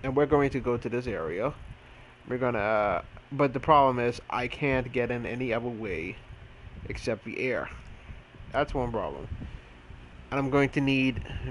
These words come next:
this airplane to do that. But I don't wanna touch that airplane right now.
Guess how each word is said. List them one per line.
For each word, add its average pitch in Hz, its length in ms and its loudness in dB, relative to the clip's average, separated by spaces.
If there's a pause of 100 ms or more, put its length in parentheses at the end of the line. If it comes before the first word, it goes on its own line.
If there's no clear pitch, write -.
(100)
this 127 680 0 (100)
airplane 156 580 0 (840)
to 165 80 0
do 185 220 10
that. 101 300 4 (1400)
But 139 240 4 (920)
I 113 100 -2
don't 120 100 2
wanna 123 140 2
touch - 280 2
that 117 180 4
airplane 117 460 0
right 104 180 -2
now. 117 300 0